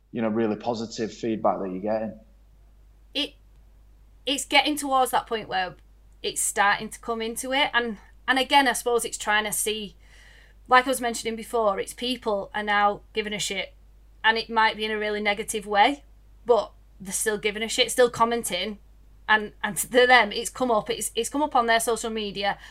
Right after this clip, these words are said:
Speaker 2: and they felt strongly enough about it to make a comment. So it is starting to come in. Um, before it wasn't, it was probably in a negative way.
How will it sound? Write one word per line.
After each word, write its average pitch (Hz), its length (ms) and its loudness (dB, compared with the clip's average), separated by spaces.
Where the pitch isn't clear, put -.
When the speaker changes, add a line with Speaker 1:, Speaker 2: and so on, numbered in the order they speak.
Speaker 2:
and 220 180 -2
they 247 160 4
felt 220 260 2
strongly 277 440 0
enough 269 180 -2
about 190 340 0
it 202 200 -2
to 233 100 0
make 208 340 -4
a 220 60 -4
comment. - 420 -4
So 247 180 6
it 262 100 8
is 311 180 4
starting 285 360 10
to - 80 -4
come 214 220 -2
in. 262 300 0
Um, 233 300 8
before 247 420 8
it 233 100 6
wasn't, 233 320 4
it 226 140 -2
was 233 220 -2
probably 339 560 2
in 302 140 4
a 339 80 6
negative 311 500 4
way. 202 400 -4